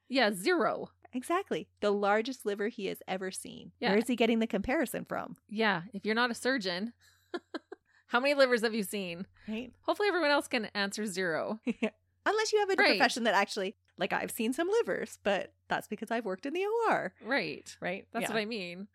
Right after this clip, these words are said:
Speaker 2: During the interview, he expresses frustration at his procrastination and the faulty plumbing that led to his arrest. Adam told police officers that getting caught was just bad luck. "I just got greedy." So he totally blames leaving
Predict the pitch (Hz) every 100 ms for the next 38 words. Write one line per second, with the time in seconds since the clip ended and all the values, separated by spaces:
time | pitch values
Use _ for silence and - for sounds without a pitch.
0 | _ - 214 254 302 226 269 214 180 -
1 | - 214 214 - - 202 196 180 175 -
2 | 165 - 277 349 185 202 196 - 185 185
3 | - 233 233 262 - 330 403 403 - 160
4 | 175 - 226 190 185 170 185 247 - 311
5 | 185 170 180 170 165 - 180 180 156 -
6 | - - - 165 175 214 - 254 269 311
7 | 294 214 185 190 196 165 165 226 - _
8 | _ _ 175 147 180 180 240 - 349 226
9 | 202 196 - 190 - _ 170 170 196 202
10 | 175 98 - - 175 170 - 170 - 185
11 | 170 - 160 - - - - - 220 208
12 | - 247 262 262 214 190 190 196 - 185
13 | 196 214 202 196